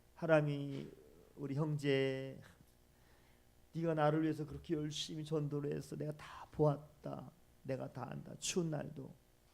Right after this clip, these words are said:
목사님과 함께 열심히 전도했지." 이렇게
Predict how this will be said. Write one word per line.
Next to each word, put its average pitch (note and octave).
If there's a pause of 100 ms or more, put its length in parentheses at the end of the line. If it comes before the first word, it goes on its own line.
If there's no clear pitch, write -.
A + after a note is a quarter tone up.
(240)
목사님과 D3+
함께 C#3
열심히 D#3+
전도했지." D3+ (3000)
이렇게 E3+